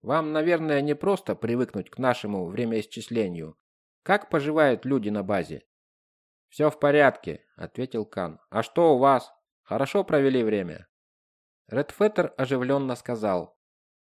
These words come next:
«О да, Стронгтейл отличный проводник. Жалко, что с ним трудно разговаривать». И продолжил обращаться к аборигену. «Спасибо, что взяли меня с собой».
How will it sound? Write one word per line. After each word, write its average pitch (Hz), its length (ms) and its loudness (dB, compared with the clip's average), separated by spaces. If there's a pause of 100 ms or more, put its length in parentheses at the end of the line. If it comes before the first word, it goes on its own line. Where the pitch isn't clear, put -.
«О 147 160 4
да, 131 560 4
Стронгтейл 180 880 0
отличный 147 560 -4
проводник. 101 600 -4 (280)
Жалко, 185 400 2
что - 220 -4
с - 80 -16
ним 135 200 -2
трудно 107 300 0
разговаривать». 104 720 -2 (320)
И - 120 -6
продолжил 123 680 0
обращаться 110 640 -4
к - 80 -12
аборигену. 98 680 -6 (220)
«Спасибо, 165 580 -2
что - 220 -4
взяли 143 380 2
меня 123 220 -2
с - 100 -12
собой». 120 420 -2